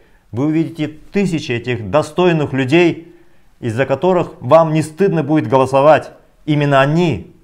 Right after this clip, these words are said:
поднимут нашу страну. Именно им вы можете доверять свою жизнь,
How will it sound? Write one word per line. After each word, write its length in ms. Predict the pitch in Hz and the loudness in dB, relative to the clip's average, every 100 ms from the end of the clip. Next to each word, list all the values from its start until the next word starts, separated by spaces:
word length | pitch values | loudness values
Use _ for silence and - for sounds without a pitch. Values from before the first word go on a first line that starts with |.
| _ | _
поднимут 480 | - 117 147 131 131 | -2 -2 -4 -6 -2
нашу 340 | 143 151 135 120 | 0 0 -2 -6
страну. 520 | 123 131 156 123 - _ _ _ | -2 -2 -2 -6 -10 _ _ _
Именно 420 | 143 143 143 147 - | -6 -4 -2 -2 -2
им 380 | 170 170 127 - | -2 -2 -4 -4
вы 160 | 127 | -4
можете 420 | 123 151 127 117 120 | 0 -2 -2 -4 -4
доверять 640 | 123 135 139 165 160 - - | 0 0 4 4 2 -8 -20
свою 360 | - 120 127 131 | -10 -4 -2 0
жизнь, 480 | 131 170 156 139 | 2 2 0 -4